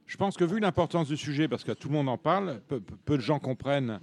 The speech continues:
Moi, je comprends pas. Euh, a priori, Cédric Philippe a l'air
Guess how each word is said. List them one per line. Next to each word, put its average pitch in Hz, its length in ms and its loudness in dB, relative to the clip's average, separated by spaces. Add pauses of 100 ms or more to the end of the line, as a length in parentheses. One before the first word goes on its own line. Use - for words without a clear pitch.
(240)
Moi, 117 100 -4
je 98 80 -8
comprends 117 300 -4
pas. 156 380 4
Euh, 120 600 2
a 110 40 -10
priori, 131 360 4
Cédric 131 320 0
Philippe 135 280 0
a 113 40 0
l'air 117 140 0